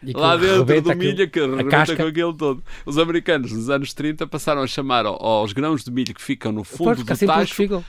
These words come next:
Speaker 2: as velhas solteira-,
Speaker 1: <laughs>
Speaker 2: solteironas. Portanto,
Speaker 1: Essa,
Speaker 2: não
Speaker 1: essa,
Speaker 2: reagem,
Speaker 1: essa história é genial.
Speaker 2: não reagem sequer ao, ao, ao calor de,
Speaker 1: Não.
Speaker 2: <laughs> do momento.
Speaker 1: Vou, nós já terminámos o nosso tempo, passámos largamente.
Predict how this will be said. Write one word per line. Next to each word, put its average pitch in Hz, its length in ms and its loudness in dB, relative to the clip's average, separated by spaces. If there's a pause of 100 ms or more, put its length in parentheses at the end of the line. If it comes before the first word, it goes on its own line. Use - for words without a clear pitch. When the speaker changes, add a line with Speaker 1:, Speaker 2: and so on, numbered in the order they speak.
Speaker 2:
as 160 160 -4
velhas 165 380 -2
solteira-, 170 440 -8
Speaker 1:
<laughs> - 0 -
Speaker 2:
solteironas. - 560 0
Portanto, 233 300 2
Speaker 1:
Essa, 185 80 4
Speaker 2:
não 190 80 4
Speaker 1:
essa, 185 100 2
Speaker 2:
reagem, 190 380 4
Speaker 1:
essa 208 180 2
história 208 260 2
é 208 40 0
genial. 165 340 0
Speaker 2:
não 208 220 -2
reagem 175 500 0
sequer 147 340 -4
ao, 156 100 2 (280)
ao, - 0 - (200)
ao 170 80 2
calor 151 580 2
de, 185 80 -8
Speaker 1:
Não. 165 840 0
Speaker 2:
<laughs> - 0 -
do 175 180 2
momento. 160 720 -2 (380)
Speaker 1:
Vou, 170 300 4
nós 185 180 4
já 160 100 2
terminámos 156 320 2
o 147 60 4
nosso 147 160 4
tempo, 147 220 2
passámos 135 640 0
largamente. 123 500 2